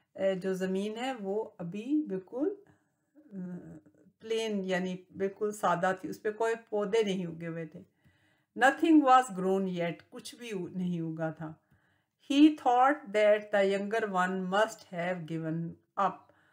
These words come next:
उसने सोचा कि छोटे भाई ने हिम्मत हार दी है। Thought सोचना और given up हार मानना। And this feeling made him proud to be the king। और ये एहसास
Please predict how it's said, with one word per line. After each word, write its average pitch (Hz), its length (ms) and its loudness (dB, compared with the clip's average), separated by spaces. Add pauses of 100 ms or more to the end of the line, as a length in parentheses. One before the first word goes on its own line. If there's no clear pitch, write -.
(440)
उसने 302 380 2
सोचा 262 540 2
कि 285 220 -4
छोटे 226 400 -2
भाई 190 360 -4
ने 202 400 -4
हिम्मत 180 500 -4
हार 160 240 -2
दी 160 220 -8
है। 160 200 -8
Thought 190 420 -2
सोचना 220 760 -8 (580)
और 175 560 -2 (500)
given 196 420 -2
up 254 160 0 (100)
हार 208 540 2
मानना। 156 500 0 (1160)
And 262 340 2 (220)
this 302 380 4
feeling 240 420 -6
made 208 380 2 (140)
him 214 180 -6 (260)
proud 214 340 4 (160)
to 175 180 -8
be 175 180 -8
the 185 280 -2
king। 196 240 -4 (840)
और 233 140 2
ये 254 220 2
एहसास 220 840 0